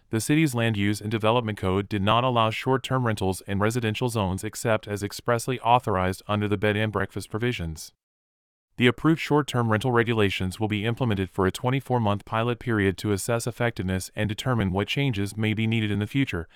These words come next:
according to the city. During the twenty-four-month pilot period, the city will look to achieve the goals of limiting the total number of short-term rentals to no more than eight hundred and seventy units,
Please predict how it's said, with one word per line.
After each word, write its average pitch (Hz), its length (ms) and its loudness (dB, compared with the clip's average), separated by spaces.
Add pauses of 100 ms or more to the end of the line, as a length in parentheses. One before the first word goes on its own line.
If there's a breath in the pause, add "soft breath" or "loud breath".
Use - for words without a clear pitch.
(160 soft breath)
according 113 340 0
to 104 100 -6
the 104 100 -4
city. 104 380 -2 (800)
During 127 240 2
the 113 60 2
twenty-four-month 123 720 -2
pilot 110 320 -2
period, 101 460 -2 (380 soft breath)
the 110 80 -2
city 143 240 2
will 120 140 2
look 107 160 4
to 117 140 -2
achieve 110 320 -2
the 107 80 -2
goals 101 320 2
of 101 80 -4
limiting 110 340 0
the 98 80 0
total 113 260 0
number 104 300 2
of 92 100 -2
short-term 123 520 -2
rentals 95 340 -4
to - 140 -6
no 110 180 2
more 110 160 2
than 101 140 -2
eight 110 160 -4
hundred 113 260 -4
and 104 120 -4
seventy 113 300 -4
units, 107 400 -2